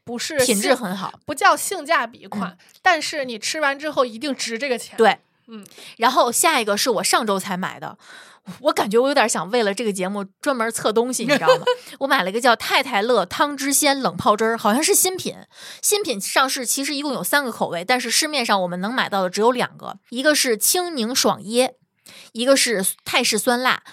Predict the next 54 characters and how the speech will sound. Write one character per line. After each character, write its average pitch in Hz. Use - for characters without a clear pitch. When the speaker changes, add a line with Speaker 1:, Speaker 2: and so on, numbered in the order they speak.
Speaker 2:
还 -
有 349
一 202
个 220
是 233
玫 185
瑰 233
的， -
但 277
是 247
我 175
没 175
有 220
找 214
到， 170
任 294
何 208
一 214
个 202
渠 -
道 190
都 208
没 208
有 208
找 208
到 175
卖 196
玫 175
瑰 226
味 185
儿 156
的， 117
感 202
觉 247
只 262
有 156
博 233
主 220
才 170
有。 -
Speaker 1:
哦。 247
Speaker 2:
博 262
主 240
推 269
荐 285
的 214
时 185
候 175
才 170
有 165
这 170
个 -
东 165
西。 -